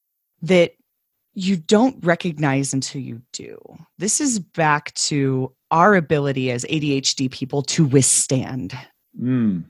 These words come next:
Speaker 1: I
Speaker 2: yeah.
Speaker 1: withstood
Speaker 2: <laughs>
Speaker 1: being chronically underslept for the first twenty-five to thirty years of my life, possibly even more. I'm thirty-six right now. I'm not sure when this shift happened,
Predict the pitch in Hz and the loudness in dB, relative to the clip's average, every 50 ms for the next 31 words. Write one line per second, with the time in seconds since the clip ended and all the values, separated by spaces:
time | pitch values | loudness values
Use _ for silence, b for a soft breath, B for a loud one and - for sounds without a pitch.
0 | _ _ _ _ - - 226 - 285 240 262 269 262 - - - - - - - | _ _ _ _ -2 0 0 0 2 2 2 2 0 0 -2 -2 -4 -2 0 2
1 | 208 190 185 190 196 170 170 170 160 - - 202 202 185 190 185 175 175 165 165 | 2 4 4 4 2 2 0 -2 -4 -4 -2 0 2 2 4 4 2 2 0 -2
2 | 165 165 151 - - - 170 - - 202 196 190 202 233 247 262 247 - - 214 | -2 -4 -6 -6 -4 -4 -4 -4 -2 0 2 4 4 4 4 2 2 2 2 2
3 | 208 185 - - 160 170 160 160 156 160 - - - - - 156 143 135 127 117 | 2 2 2 2 2 2 4 2 2 2 0 0 -2 -2 0 0 2 2 2 2
4 | - - - - - - - - b b b b b b b b _ _ _ _ | 0 -2 -4 -4 -4 -4 -4 -6 b b b b b b b b _ _ _ _
5 | _ _ - - 202 156 180 151 - - - 185 175 175 170 - - - - - | _ _ -6 -2 0 0 0 0 -2 -2 0 2 2 2 2 0 -2 -4 -4 -8
6 | - - _ _ _ _ _ _ _ _ _ _ _ _ _ _ _ _ _ _ | -8 -10 _ _ _ _ _ _ _ _ _ _ _ _ _ _ _ _ _ _
7 | _ - - - - - 143 143 165 180 175 - 170 165 165 175 170 156 - 139 | _ -16 -16 -14 -8 -4 -2 -2 -2 0 0 2 4 4 4 4 2 0 -2 -4
8 | - _ - 135 127 139 165 196 190 175 151 147 160 175 190 180 170 160 139 139 | -6 _ -4 -4 -2 -2 -2 -2 -4 -2 -2 -2 -2 -2 -2 -2 -2 -2 -2 -2
9 | 135 117 113 110 110 107 104 98 120 160 214 208 - - - 131 139 143 - - | -4 -4 -4 -6 -6 -8 -6 -2 0 0 0 -2 -4 -4 0 2 2 2 0 -2
10 | 147 151 143 - - 131 135 127 123 123 147 160 156 - 202 196 208 240 214 - | -2 -2 -2 -2 -2 -2 -2 -2 -2 0 0 0 0 0 0 0 2 0 0 0
11 | 208 202 - - - 202 185 - - 165 156 123 113 120 127 131 151 175 202 208 | -2 -2 -2 -2 0 0 0 0 0 0 0 2 2 2 0 0 0 0 0 0
12 | - - - - 220 190 190 185 160 156 147 143 135 135 147 160 160 160 160 151 | 0 0 0 2 2 2 2 4 4 4 2 2 2 0 0 2 2 2 2 4
13 | 151 151 139 - - - 151 139 - - - - 123 117 113 - - - 65 78 | 2 2 2 2 2 2 2 0 -2 -4 -4 0 0 0 0 0 -4 -8 -6 -6
14 | 107 110 127 - | -6 -8 -10 -10